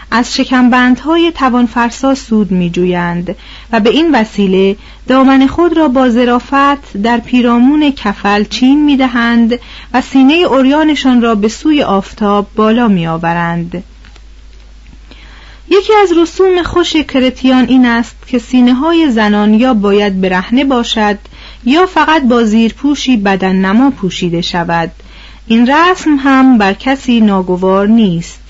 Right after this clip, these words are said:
سینه بند را در زیر سینه تنگ می‌بندند و بالای آن را به صورت دایره‌ای باز می‌گذارند. گاهی برای آن که بر جذابیت خود بیفزایند،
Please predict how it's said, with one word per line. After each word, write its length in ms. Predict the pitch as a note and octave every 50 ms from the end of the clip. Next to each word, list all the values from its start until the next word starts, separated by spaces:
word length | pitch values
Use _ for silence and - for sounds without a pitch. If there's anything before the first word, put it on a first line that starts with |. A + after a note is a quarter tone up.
| - - - - - - - - - - - - - - -
سینه 320 | - - - D#4+ D#4+ E4 D#4
بند 360 | D4+ F#4 G4 G4+ G4+ G4 F4+ E4
را 140 | E4 D#4+
در 200 | C4 C4 B3+ B3
زیر 320 | A#3+ A3+ C4+ D4+ D4 D#4 D4
سینه 400 | - - - B3 A3+ A3+ A#3 A#3
تنگ 440 | A#3 - - A3+ A3+ A3+ A3+ A#3 A3+
می‌بندند 720 | A#3 B3 C4 D#4 D#4 D#4 D#4 D4 - - D4 D4 C#4+ B3 A3
و 140 | G#3 G3+ G3
بالای 520 | F#3 F#3+ G3 G3 F#3+ G3 F#3+ F#3 F#3+ F#3
آن 280 | - - B3 C#4+ D4 B3
را 300 | A3 G#3 G3+ G3 G3+ - - - - - - -
به 100 | - C4
صورت 640 | C4+ - - C4+ C4+ D4+ E4 F4 F4 F4 E4+ C#4 A3+
دایره‌ای 640 | G#3 B3 A#3+ A3+ A3+ A3 A3+ A3+ B3 C#4+ D#4+ D#4 D4+
باز 480 | C4 G#3 G3 A3 G#3+ G#3+ G3+ G3 F3+ F3
می‌گذارند. 1000 | F3 E3+ E3+ - F3 F3 F3 F3+ E3+ E3+ F3 E3+ E3+ E3+ F3 F3 F3 F#3 F3+ F#3+ - - - - - - - - - - - - - - - - - - - - - - - - - - - - - - -
گاهی 280 | A3+ D#4+ F#4 F#4+ G4+ G#4 G#4+ E4+
برای 340 | D#4 D4 C#4+ D4+ D#4 D#4 D#4
آن 220 | - A#3+ C#4+ D4
که 120 | C#4 D4+ C#4
بر 220 | A#3 A#3+ A3+ A3
جذابیت 840 | G#3 A3+ A3 A3 G#3+ G3 G#3 G#3+ G3+ G3 G#3 A3 C4 D#4+ D#4+ C4+ A#3+
خود 300 | - - G3+ F#3+ F3 F3
بیفزایند، 960 | F#3 F#3 F3+ F#3+ - - - F#3 F3+ F3+ F#3+ G3+ G#3+ A#3 B3+ C4+ C4+ C#4+ C#4+